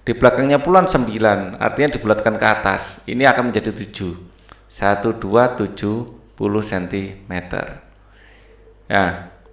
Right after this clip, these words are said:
ini puluhannya ini sembilan, artinya dibulatkan ke atas.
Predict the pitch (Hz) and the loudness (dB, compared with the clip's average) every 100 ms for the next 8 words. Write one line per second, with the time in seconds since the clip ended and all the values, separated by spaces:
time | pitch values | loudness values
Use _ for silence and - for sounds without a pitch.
0 | - - 147 196 185 165 - - - 156 | -18 -4 -2 0 0 -2 -6 -16 -2 2
1 | 160 156 147 156 165 165 160 131 113 98 | 6 8 8 6 2 2 -2 0 0 0
2 | 92 87 85 - - - 131 160 - - | -2 -6 -12 -10 -8 -6 0 0 0 0
3 | 113 113 127 123 - 90 - 98 - - | 4 4 4 2 0 0 2 0 0 -6
4 | - - | -10 -14